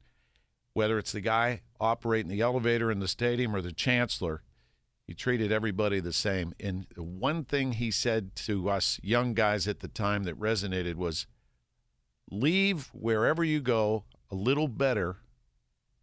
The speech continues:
when you leave where you went." You know, it's like, wow.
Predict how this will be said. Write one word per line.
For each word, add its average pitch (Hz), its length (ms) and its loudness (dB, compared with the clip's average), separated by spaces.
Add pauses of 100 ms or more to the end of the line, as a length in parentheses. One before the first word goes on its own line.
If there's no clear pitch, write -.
(920)
when 104 220 0
you 104 180 2
leave 110 460 0 (320)
where 98 220 2
you 95 160 2
went." 98 380 2 (340)
You 143 80 2
know, 117 120 2
it's 104 160 0
like, 135 180 0 (120)
wow. 110 380 2